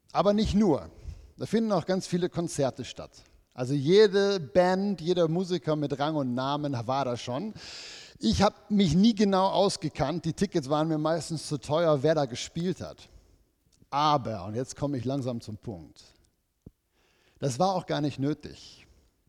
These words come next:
Weil ich wusste immer schon, wenn ich angefangen hab zu inlinen,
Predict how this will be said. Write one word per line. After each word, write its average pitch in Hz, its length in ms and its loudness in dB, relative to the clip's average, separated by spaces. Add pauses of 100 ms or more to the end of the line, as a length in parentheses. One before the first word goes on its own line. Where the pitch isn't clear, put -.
(140)
Weil 147 260 -2
ich 120 200 -6
wusste 170 380 0
immer 339 420 -4
schon, 240 380 -2
wenn 135 100 0
ich 143 160 -2
angefangen 196 600 -4
hab 156 160 -6
zu - 120 -12
inlinen, 156 720 -2